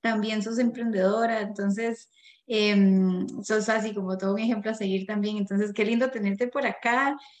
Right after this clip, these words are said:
Y bueno, siempre empezamos este podcast, em, con una pregunta muy linda que nos hace como retrocedernos un poco en el tiempo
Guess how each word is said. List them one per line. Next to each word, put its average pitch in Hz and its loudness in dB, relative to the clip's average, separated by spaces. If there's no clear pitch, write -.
Y 254 0
bueno, 262 2
siempre 233 -4
empezamos 262 0
este 254 -2
podcast, 269 -2
em, 196 2
con 226 -2
una 240 -4
pregunta 277 -2
muy 277 -2
linda 254 -2
que 208 -10
nos 196 -4
hace 202 -4
como 233 -4
retrocedernos 202 0
un 240 2
poco 233 -4
en 240 2
el 202 -4
tiempo 233 0